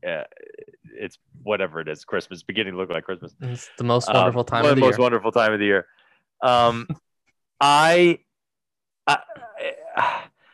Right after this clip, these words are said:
Speaker 1: there's something about that song. Like, I think for some reason in my mind, when I hear it, I go back to, maybe I should go to, like, Die Hard or something else, 'cause this had a Die Hard feel.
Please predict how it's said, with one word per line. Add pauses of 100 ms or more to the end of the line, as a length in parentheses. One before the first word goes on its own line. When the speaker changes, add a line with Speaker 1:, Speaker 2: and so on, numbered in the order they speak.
(260)
Speaker 1:
there's
something
about
that
song.
Like,
I
think (100)
for
some
reason
in
my
mind, (140)
when
I
hear
it, (1300)
I
go
back
to,
maybe
I
should
go
to,
like, (680)
Die
Hard
or
something
else,
'cause
this
had
a
Die
Hard
feel.